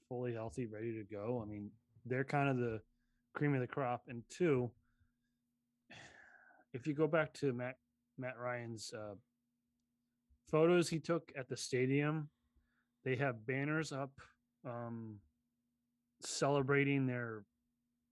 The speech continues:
wild card game victories, their appearances in the A F C champion.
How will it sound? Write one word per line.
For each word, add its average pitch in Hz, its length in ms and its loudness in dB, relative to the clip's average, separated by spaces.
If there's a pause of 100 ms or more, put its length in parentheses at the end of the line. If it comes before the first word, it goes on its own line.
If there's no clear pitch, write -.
(180)
wild 120 480 -2
card 143 400 0
game 131 420 0
victories, 127 1000 -4
their 107 400 -8 (640)
appearances 139 840 -2
in 131 220 -4
the 127 200 -4
A 127 200 -2
F 120 80 -6
C 123 180 -8
champion. 131 480 -8